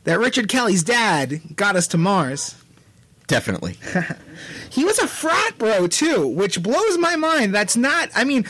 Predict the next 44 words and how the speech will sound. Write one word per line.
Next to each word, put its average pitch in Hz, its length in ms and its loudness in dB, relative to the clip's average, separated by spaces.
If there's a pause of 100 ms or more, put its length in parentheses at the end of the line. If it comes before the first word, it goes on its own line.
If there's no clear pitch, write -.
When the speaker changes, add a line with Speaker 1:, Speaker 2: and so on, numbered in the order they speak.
(260)
Speaker 1:
the, 208 280 2
the, 208 360 0
the 190 160 0
type 320 220 2
of 330 80 2
guy 294 140 2
you 254 100 2
would 226 100 2
think 247 220 2
to 226 80 2
make 196 200 2
all 196 140 2
these, 170 240 2
Speaker 2:
Come 226 100 2
Speaker 1:
uh, 226 40 4
Speaker 2:
on, 135 320 2 (200)
you 294 160 0
can't, 247 280 0
you 220 80 2
couldn't 233 160 2
see 240 80 2
that 226 100 4
he's 208 120 0
a 208 60 4
frat 214 220 0
bro? 208 160 2
What, 240 240 0 (360)
what 240 220 0
a 190 60 2
guy 175 280 2
hasn't 170 320 2
talked 180 180 2
about 175 120 2
this 147 140 2
movie 147 300 2 (240)
sitting - 240 -2
around 156 240 4
a - 20 2
bunch 151 160 2
of 131 100 2
beers 147 360 2
and 131 100 0
just 127 240 -2
saying, 151 400 0